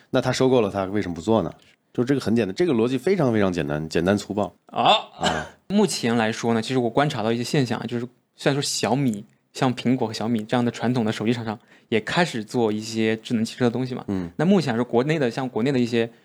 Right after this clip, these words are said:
Speaker 2: 呃，比较领头羊的一些智能汽车嘛，像理想呀、小鹏，
Speaker 1: 嗯。
Speaker 2: 还有那个蔚来，
Speaker 1: 嗯。
Speaker 2: 他们其实都是直接就从互联网就转型到去做那个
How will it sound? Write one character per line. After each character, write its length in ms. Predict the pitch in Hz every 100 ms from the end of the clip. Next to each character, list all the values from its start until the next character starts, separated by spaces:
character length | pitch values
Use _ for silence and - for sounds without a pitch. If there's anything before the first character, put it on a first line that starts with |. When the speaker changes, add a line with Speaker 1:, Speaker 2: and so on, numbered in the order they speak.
| _ _ _
Speaker 2:
呃， 80 | -
比 100 | 110
较 100 | 120 131
领 160 | 113
头 140 | 110 120
羊 140 | 104
的 80 | 113
一 40 |
些 180 | 113 110
智 160 | 110 113
能 140 | 107
汽 140 | 104
车 160 | 120 107
嘛， 100 | 110
像 260 | - 110 110
理 100 | 117
想 180 | 123 -
呀、 160 | 107 - _
小 140 | -
鹏， 300 | 107 117 123 143 _ _ -
Speaker 1:
嗯。 100 | 90
Speaker 2:
还 100 | 117
有 180 | 113 104
那 180 | 107 107
个 180 | 110
蔚 160 | 107 123
来， 200 | 104 110 -
Speaker 1:
嗯。 180 | 98 90
Speaker 2:
他 100 | 170
们 80 | 175
其 80 | 139
实 80 |
都 140 | 131 139
是 300 | 143 127 - _ _ _ _ _ _
直 120 | -
接 200 | 120 147
就 120 | 151 143
从 300 | 127 110 - _ _ _
互 160 | -
联 100 | 131
网 80 | 107
就 80 | 113
转 160 | 120 104
型 180 | 101
到 140 | 113 110
去 160 | 113
做 300 | 110 - 120 110
那 200 | 110 107
个 480 | - 110 107 -